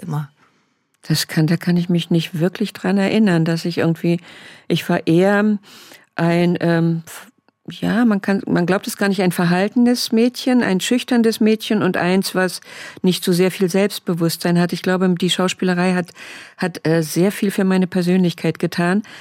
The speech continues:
Speaker 2: Vielleicht auch ein bisschen ein verlorenes Kind, wenn ich, wenn Sie mich so direkt fragen. Darüber habe ich mir noch keine Gedanken gemacht.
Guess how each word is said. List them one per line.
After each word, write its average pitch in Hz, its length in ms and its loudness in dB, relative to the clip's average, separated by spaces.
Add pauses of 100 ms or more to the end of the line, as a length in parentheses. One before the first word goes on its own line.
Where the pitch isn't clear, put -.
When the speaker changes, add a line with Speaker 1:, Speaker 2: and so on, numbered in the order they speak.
(100)
Speaker 2:
Vielleicht 214 400 -2
auch 233 140 -2
ein 220 160 2
bisschen 214 260 -2
ein 214 140 0
verlorenes 160 680 -2
Kind, 151 400 -4
wenn 156 140 0
ich, - 280 -4
wenn 160 160 2
Sie 160 120 0
mich 156 180 2
so 170 160 2
direkt 165 380 0
fragen. 143 300 -2
Darüber 156 320 -2
habe 160 100 -4
ich 165 60 -8
mir 156 100 0
noch 170 140 -2
keine 180 200 -2
Gedanken 147 440 -4
gemacht. - 360 -4